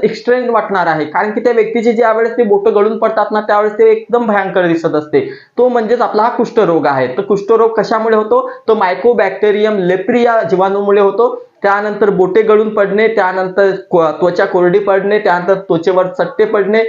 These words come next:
असे इत्यादी लक्षणं आपल्याला या कुष्ठरोगामध्ये बघायला मिळतात. जर याच्यावरती तुम्हाला औषध उपचार जर करायचा असेल, तर Dapsone नावाची औषध मिळते. त्यानंतर, अ, rifampicin नावाची औषध मिळते. ही औषध काय,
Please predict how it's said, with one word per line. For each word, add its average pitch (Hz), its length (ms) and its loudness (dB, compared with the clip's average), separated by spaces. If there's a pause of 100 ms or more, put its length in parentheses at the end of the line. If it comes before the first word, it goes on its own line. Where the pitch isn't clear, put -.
(280)
असे 220 280 0
इत्यादी 208 400 -2
लक्षणं 202 340 0
आपल्याला 190 320 2
या 190 120 2
कुष्ठरोगामध्ये 185 760 0
बघायला 156 340 0
मिळतात. 196 380 -2 (360)
जर 240 120 2
याच्यावरती 226 540 0
तुम्हाला 233 380 2
औषध 185 320 0
उपचार 240 340 -2
जर 226 160 0
करायचा 214 400 0
असेल, 196 440 0
तर 190 80 0
Dapsone 170 560 -2
नावाची 220 360 0 (100)
औषध 196 360 0
मिळते. 226 640 0
त्यानंतर, 208 520 0 (260)
अ, 180 320 4
rifampicin 220 1000 0
नावाची 208 380 0
औषध 202 340 0
मिळते. 202 300 2
ही 214 200 2
औषध 381 400 0
काय, 220 180 0